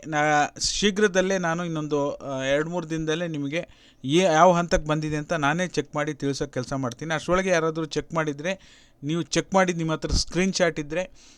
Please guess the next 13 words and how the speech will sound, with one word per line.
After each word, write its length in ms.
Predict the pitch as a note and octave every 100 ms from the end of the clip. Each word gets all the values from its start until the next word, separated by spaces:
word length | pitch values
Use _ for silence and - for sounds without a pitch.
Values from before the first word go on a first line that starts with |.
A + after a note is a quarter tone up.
| -
ನಮಗೆ, 420 | C#3 D3+ E3+ F#3 F3+
ಆ, 200 | - D3
Instagram 480 | D#3 F#3+ F3+ F3
ಮತ್ತು 180 | E3 D3
Facebook-ಅಲ್ಲಿ 720 | D#3 D3+ C#3+ C#3 C#3+ D3+ F#3 - B2+ B2
ದಯವಿಟ್ಟು 400 | C#3 C#3 F3 -
ಶೇರ್ 280 | - C3+ A2+
ಮಾಡಿ, 260 | G2 F#2+ -
ಓಕೆನಾ? 280 | D3 D3 A#2+
ಇದಾಗಿತ್ತು 500 | C#3 F3+ F#3 F#3 F#3
ಈ 80 | D#3+
ಕ್ಷಣದ 280 | - D#3+
ಮಾಹಿತಿ. 460 | D#3 D3+ C#3+ -